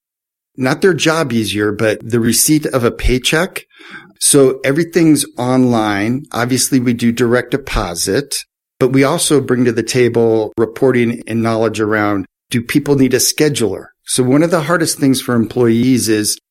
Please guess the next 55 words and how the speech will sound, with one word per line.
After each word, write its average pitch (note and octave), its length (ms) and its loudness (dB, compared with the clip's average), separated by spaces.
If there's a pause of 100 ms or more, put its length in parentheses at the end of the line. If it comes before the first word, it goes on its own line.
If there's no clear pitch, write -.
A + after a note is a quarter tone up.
to C3 120 0
know B2+ 220 4
their B2+ 120 2
schedule C#3+ 600 -2 (180)
and G#2+ 160 -4
to B2 100 0
get A#2 260 0
it A#2 120 0
in A2+ 60 -6
a A2 80 -4
timely A2 400 -4
fashion. G2 480 -4 (380)
So C3+ 500 4
oftentimes C3 500 -2
we A#2 120 -2
have B2+ 180 -4
to B2 80 -2
identify C3 680 0
that G#2+ 280 -2
as G#2+ 160 -4
a A2 60 -2
need A#2+ 300 0
because C3 280 -2
the A2 80 0
business C3 420 0
owners A2 240 -2
maybe G#2+ 280 -2
haven't G#2+ 340 -6
asked G#2+ 320 -4
the G#2+ 60 -4
question. C3 600 -2 (500)
And C3 140 2
when C3+ 120 6
we C3 100 4
bring C#3 220 4
that A#2 220 -2
in, B2 600 0 (300)
the A2+ 100 0
business D#3 340 4
owners B2 240 0
call A#2 240 0
us A2+ 140 -2
and A#2 100 0
say, A#2 300 0
"Oh C3+ 80 2
my C3 160 4
gosh, D3 340 -2
our G#2+ 80 0
employees A#2+ 600 2
love B2 400 0
what A#2 280 -2
you A#2 100 0
did C3+ 300 0
for G#2+ 140 -4
them." E2 240 -6